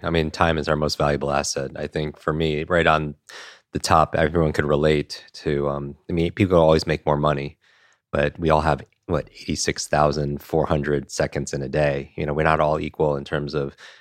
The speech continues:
our, our network, our education, um, our, our contacts, but we all have the same amount of time. And it's really, I don't believe so much in time management, but I do believe in managing our tasks and managing our priorities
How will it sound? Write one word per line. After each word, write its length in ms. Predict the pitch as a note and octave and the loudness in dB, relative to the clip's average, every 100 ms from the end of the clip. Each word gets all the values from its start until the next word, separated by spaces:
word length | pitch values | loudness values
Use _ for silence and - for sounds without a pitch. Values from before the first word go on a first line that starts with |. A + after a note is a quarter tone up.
| _ | _
our, 160 | D#2+ - - - | -8 -8 -8 -4
our 140 | D#2 | -2
network, 520 | D2 D#2 D#2 D2 C#2+ | -2 -2 0 0 2
our 80 | C#2+ | 0
education, 960 | C2+ - - D#2+ D2+ - D2 C#2+ D2 D2 | -2 -6 -2 0 0 -2 -2 -4 -6 -8
um, 460 | D2 C#2+ C#2 C#2 C#2 | -8 -6 -8 -12 -12
our, 320 | D#2+ C#2 C#2+ | -6 -6 -6
our 140 | C#2+ D2 | -6 -8
contacts, 800 | - - D2 - D2 C#2+ - - | -6 -4 -4 -2 -4 -4 -8 -8
but 180 | D2 C#2 | -6 -4
we 120 | D2 | -2
all 80 | D2+ | -2
have 100 | C#2+ | -4
the 60 | |
same 180 | - D#2 | -4 -2
amount 160 | D2 C#2 | -2 -2
of 60 | |
time. 340 | - F#2 C#2 - _ - | 0 0 0 -10 _ -12
And 160 | D2 C#2 | -8 -8
it's 200 | - D#2+ | -8 0
really, 360 | D#2+ D#2 D2 | 2 2 0
I 80 | G2 | 2
don't 200 | A#2+ A#2 | 2 2
believe 200 | A#2+ F#2+ | 0 2
so 100 | - | 2
much 200 | E2 - | 0 0
in 80 | C#2+ | -4
time 260 | - D#2 | -2 0
management, 480 | D2 E2 C#2+ C#2+ C#2 | 0 0 -2 -4 -6
but 100 | C#2+ | 0
I 120 | D#2+ | 0
do 160 | D#2+ F2 | 4 2
believe 300 | D#2+ D#2 C#2+ | 2 0 0
in 200 | C#2+ C#2+ - - - _ | -4 -6 -12 -20 -20 _
managing 400 | E2 D#2 C#2+ C#2+ | -2 0 0 -2
our 120 | C2+ | -4
tasks 500 | C#2 - C#2+ C2+ - | -6 -2 -2 -2 -6
and 80 | C#2 | -6
managing 380 | C#2 C#2+ C#2 C2+ | -6 -6 -6 -6
our 100 | C2+ | -8
priorities 640 | - C#2+ C#2+ C#2 C2+ - | -2 0 0 -2 -6 -10